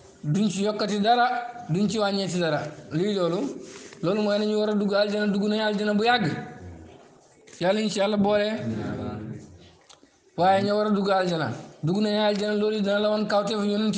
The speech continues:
bi. Ndax téere boo xam ne mbooleem turi, turi ñooñ aljana mu ngi ci biir.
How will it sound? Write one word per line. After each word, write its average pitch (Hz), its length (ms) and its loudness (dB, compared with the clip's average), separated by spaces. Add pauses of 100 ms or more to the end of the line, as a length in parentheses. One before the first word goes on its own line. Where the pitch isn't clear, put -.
bi. 214 80 0 (500)
Ndax 202 220 2 (500)
téere 262 260 4
boo 240 200 2 (100)
xam 269 180 4
ne 247 140 2 (580)
mbooleem 247 720 4 (380)
turi, 277 480 0 (800)
turi 269 260 4 (560)
ñooñ 254 240 2
aljana 233 320 2
mu 233 120 0
ngi 226 80 0
ci 240 100 0
biir. 233 280 4